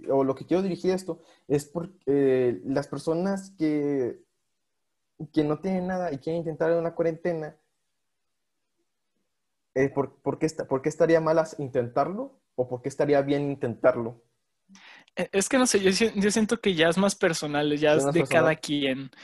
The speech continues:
Speaker 2: Sí, por
Speaker 1: Ujú.
Speaker 2: ejemplo, digamos
Speaker 1: <clears throat>
Speaker 2: que tienes una amiga tuya, por ejemplo,
Speaker 1: Sí.
Speaker 2: y a lo mejor tú tienes indicios de que esa chava tú la atraes y ella
Speaker 1: Ujú.
Speaker 2: también te atrae, entonces,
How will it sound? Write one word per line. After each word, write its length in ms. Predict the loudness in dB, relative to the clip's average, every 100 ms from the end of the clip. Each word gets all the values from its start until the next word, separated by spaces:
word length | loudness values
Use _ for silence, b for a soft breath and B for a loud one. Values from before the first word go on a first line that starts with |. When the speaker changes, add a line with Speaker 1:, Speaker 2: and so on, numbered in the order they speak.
| B -6
Speaker 2:
Sí, 220 | 0 2
por 160 | 2
Speaker 1:
Ujú. 20 | 0
Speaker 2:
ejemplo, 680 | 0 0 2 4 2 0 -6 -8
digamos 640 | -4 0 0 2 0 -2
Speaker 1:
<clears throat> 0 |
Speaker 2:
que 320 | 0 0 0
tienes 460 | -2 -2 0 -2 -2
una 160 | -2
amiga 400 | 0 2 4 4
tuya, 280 | 4 2 2
por 140 | -2 -4
ejemplo, 420 | -4 -4 -10 -14 B B
Speaker 1:
Sí. 80 | -8 -8 -12 -12
Speaker 2:
y 640 | -4 0 2 2 0 0
a 100 | 2
lo 80 | 0
mejor 260 | 0 -2 -2
tú 160 | -8
tienes 300 | -6 -2 -2
indicios 460 | -4 -4 0 2 2
de 140 | 0 -2
que 160 | -2
esa 400 | 0 0 -2 -4
chava 320 | -4 -2 -2
tú 100 | -2
la 120 | -2 0
atraes 460 | 4 4 4 2
y 60 | 0
ella 140 | 0
Speaker 1:
Ujú. 40 | -2
Speaker 2:
también 220 | -4 -2
te 80 | -2
atrae, 240 | 0 0
entonces, 340 | -2 -6 -6